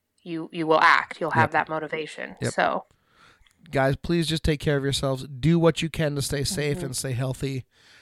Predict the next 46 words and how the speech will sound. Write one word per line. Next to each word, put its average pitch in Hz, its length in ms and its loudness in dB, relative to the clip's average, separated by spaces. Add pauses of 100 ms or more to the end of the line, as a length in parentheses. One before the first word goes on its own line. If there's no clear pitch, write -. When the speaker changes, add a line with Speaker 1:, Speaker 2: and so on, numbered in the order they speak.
(260)
Speaker 2:
And 120 340 -4
we 127 200 -4
will 117 120 -2
get 135 200 -4
through 135 160 -6
this 127 300 -4
together. - 580 -12 (400)
Um, 113 380 -2
Speaker 1:
Yep. 165 240 -4 (460)
Speaker 2:
you 143 80 0
know, 123 460 -4 (640)
o-, 131 140 -4 (100)
on 139 180 -2
the 147 100 4
show, 147 440 2 (140)
you 123 80 -10
know, 143 160 -4
we, 135 460 -2 (800)
we 135 160 0
want 131 360 0
to - 80 -6
be 147 160 -2
truthful. 143 460 -6
We 123 100 -6
want 131 200 -4
to 139 40 -4
be 139 140 -2
real. 127 380 -4 (400)
You 131 100 -12
know, 123 140 -6
we 143 180 -4
have 135 180 -2
a 131 40 -6
lot 131 220 -6
of 123 60 -6
fun 131 220 -6
on 147 140 -2
it. 147 80 -4
We 123 120 -8
laugh 131 340 -6
a 143 40 -8
lot. 147 200 -2
We 135 80 -4
joke 131 280 -6
a 139 40 -8
lot. 143 280 -4